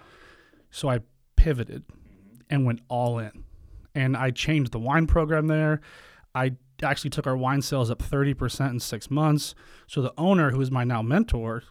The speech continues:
thought I was the greatest whiz kid ever. I changed the business. We got super into wine.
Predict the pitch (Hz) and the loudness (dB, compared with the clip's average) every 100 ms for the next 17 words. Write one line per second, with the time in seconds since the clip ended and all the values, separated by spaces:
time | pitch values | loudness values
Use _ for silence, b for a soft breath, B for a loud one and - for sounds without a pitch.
0 | - - _ _ _ _ - 127 165 123 | -20 -20 _ _ _ _ -2 2 2 2
1 | 113 110 139 170 143 127 151 147 151 139 | -2 0 2 4 4 2 2 2 2 4
2 | 202 120 123 160 151 123 117 190 185 170 | 4 2 -2 0 2 0 2 4 4 4
3 | 175 160 139 127 117 - 147 143 120 131 | 4 2 -2 -6 -6 -6 -2 0 0 2
4 | 175 170 156 | 4 4 2